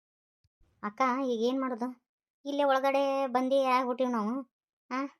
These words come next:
ಇವ್ರು ರೊಕ್ಕ ಕೊಟ್ಟು ಎಲ್ಲಾರ್ನೂ ಕೊಂಡ್ಕೊಂಡ್ಬಿಡ್ತಾರ. ನಾನ್ ಅದಕ್ಕೆಲ್ಲ ವ್ಯವಸ್ಥೆ ಮಾಡೀನಿ,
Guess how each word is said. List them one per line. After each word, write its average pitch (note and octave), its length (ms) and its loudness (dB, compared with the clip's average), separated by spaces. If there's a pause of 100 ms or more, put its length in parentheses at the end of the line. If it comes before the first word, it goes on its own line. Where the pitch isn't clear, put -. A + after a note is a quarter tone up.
(420)
ಇವ್ರು B3+ 260 0 (440)
ರೊಕ್ಕ A#3 260 0
ಕೊಟ್ಟು C4 640 -4 (260)
ಎಲ್ಲಾರ್ನೂ C4 360 2
ಕೊಂಡ್ಕೊಂಡ್ಬಿಡ್ತಾರ. A#3 580 0 (800)
ನಾನ್ C4 180 4
ಅದಕ್ಕೆಲ್ಲ C4 380 6
ವ್ಯವಸ್ಥೆ C4+ 300 4
ಮಾಡೀನಿ, A#3+ 380 -2